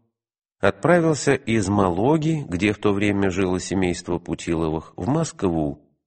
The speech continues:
и определился в должность комиссионера к откупщику Карпышеву, у которого прежде служили и старшие его братья.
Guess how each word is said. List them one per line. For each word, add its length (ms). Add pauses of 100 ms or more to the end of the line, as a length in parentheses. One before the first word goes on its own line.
(300)
и 100
определился 800
в 80
должность 560
комиссионера 1080
к 140
откупщику 840
Карпышеву, 920 (360)
у 120
которого 520
прежде 440
служили 600
и 240
старшие 600
его 200
братья. 580